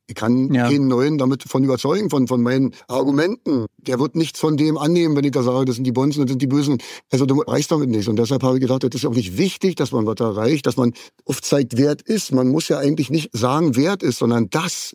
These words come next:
Speaker 1: das, was kommt, schlimm sein wird. Und deshalb habe ich den Song Mama geschrieben, aus
Speaker 2: Mhm.
Speaker 1: der Sicht der Mutter.
Speaker 2: Bei dem Lied, da gehst du anders vor. Da stellst du nicht ein Prinzip dar oder eine allgemeine Auffassung über Politiker und über deren Verlogenheit, sondern da gehst du aufs Gefühl.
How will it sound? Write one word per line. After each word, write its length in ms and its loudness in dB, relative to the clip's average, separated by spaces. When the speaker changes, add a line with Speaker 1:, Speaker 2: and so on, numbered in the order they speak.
Speaker 1:
das, 340 -4
was 240 -2
kommt, 440 0
schlimm 580 -2
sein 420 0
wird. 320 2
Und 80 -6
deshalb 220 0
habe 160 2
ich 80 -4
den 140 0
Song 340 0
Mama 240 0
geschrieben, 340 0
aus 220 0
Speaker 2:
Mhm. 60 4
Speaker 1:
der 100 2
Sicht 280 -6
der 100 0
Mutter. 480 0
Speaker 2:
Bei 100 2
dem 180 2
Lied, 220 2
da 60 2
gehst 180 0
du 100 0
anders 280 -2
vor. 260 0
Da 240 0
stellst 420 -2
du 60 2
nicht 260 0
ein 140 2
Prinzip 480 -2
dar 380 0
oder 260 0
eine 220 2
allgemeine 720 2
Auffassung 540 -2
über 200 0
Politiker 720 0
und 200 2
über 300 0
deren 240 0
Verlogenheit, 800 0
sondern 460 2
da 100 0
gehst 220 -2
du 20 0
aufs 160 -4
Gefühl. 460 -2